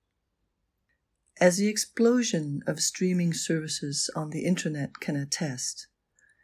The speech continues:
music can also be used to regulate mood levels. Music affects many levels of consciousness,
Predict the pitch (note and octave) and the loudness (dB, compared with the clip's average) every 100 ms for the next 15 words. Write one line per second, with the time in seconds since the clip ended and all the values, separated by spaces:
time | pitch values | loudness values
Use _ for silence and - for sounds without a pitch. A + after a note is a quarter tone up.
0 | - - G3+ G#3+ F#3 C#3+ - _ - F3+ | -12 0 4 4 4 0 -4 _ -6 -4
1 | F#3 G3+ - E3 D3 D3+ D3+ E3 D#3 - | 0 0 2 0 -2 -6 -6 -8 -8 -8
2 | - - F3+ E3 D3+ D3 C#3+ C#3+ - F#3+ | -12 -6 -2 -2 -4 -6 -4 -4 0 2
3 | G3 E3 B2 A2+ B2 - - _ _ _ | 2 0 -6 -6 -10 -14 -16 _ _ _
4 | _ _ _ _ _ _ _ _ _ - | _ _ _ _ _ _ _ _ _ -4
5 | D#3 E3 E3 D#3+ D#3+ - D#3+ D3+ - - | -2 0 -2 -4 -4 0 -2 0 -4 -2
6 | E3 E3+ E3+ D#3 D3 C#3 C#3+ C#3+ - F3 | 2 4 4 2 -4 -6 -6 -8 -4 -2
7 | E3+ D3 - C#3 C#3 - | -2 -2 -4 -4 -4 -6